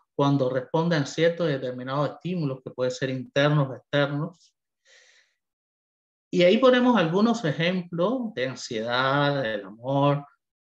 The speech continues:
la depresión, el desprecio. Cuando nosotros estamos, que tenemos una situación pendiente, algún tema por resolver,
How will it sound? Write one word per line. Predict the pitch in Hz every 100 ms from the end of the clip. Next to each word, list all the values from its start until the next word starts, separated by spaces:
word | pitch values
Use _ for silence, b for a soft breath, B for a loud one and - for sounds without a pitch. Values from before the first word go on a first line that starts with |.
| _ _ _ _
la | 113
depresión, | 113 113 110 - - 135 139
el | 120
desprecio. | 110 _ _ 139 151 - - 139 147 _
Cuando | 139 127
nosotros | 127 - 160 185
estamos, | 175 165 - 156 175 175 - _ _ _
que | -
tenemos | 147 143 151
una | 175 180
situación | 170 156 131 - - 156 170
pendiente, | 156 135 131 143 160 170 160 156 151
algún | 135 135 147 147
tema | 156 156 147 -
por | 135
resolver, | 123 - 117 117 - 147 151 170